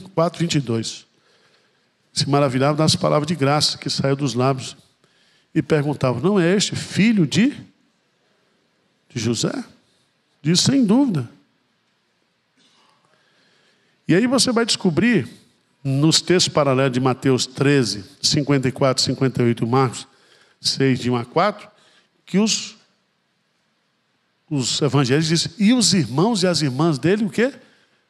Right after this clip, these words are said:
"Moram aqui também em Nazaré." Nós conhecemos a família, como é que ele diz que agora que ele é o Messias? Porque o que Jesus fez, Cristo fez lá em Nazaré? Leu Isaías sessenta e um e diz, "Hoje se cumpriu esta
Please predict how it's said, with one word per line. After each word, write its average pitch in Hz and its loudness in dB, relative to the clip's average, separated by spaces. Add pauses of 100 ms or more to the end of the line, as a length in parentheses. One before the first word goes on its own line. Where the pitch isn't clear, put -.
(200)
"Moram 220 4
aqui 262 -4
também 220 -2
em 269 -2 (1080)
Nazaré." 220 0
Nós 233 -2
conhecemos 285 0
a 285 4
família, 311 2
como 330 -2
é 320 -4
que - -2
ele 285 -2
diz - 0
que - -6
agora 202 0
que 190 -2
ele 190 2
é 190 4
o 180 2
Messias? 151 -2 (840)
Porque - 0
o 233 0
que 262 -8
Jesus 202 2
fez, - 0
Cristo 170 -4
fez 160 0
lá 151 2
em 147 0
Nazaré? 135 0
Leu 180 0 (720)
Isaías 147 2
sessenta 143 0
e 143 4
um 202 4
e 208 0
diz, 160 -2
"Hoje 180 4
se - 0
cumpriu 160 2
esta - 0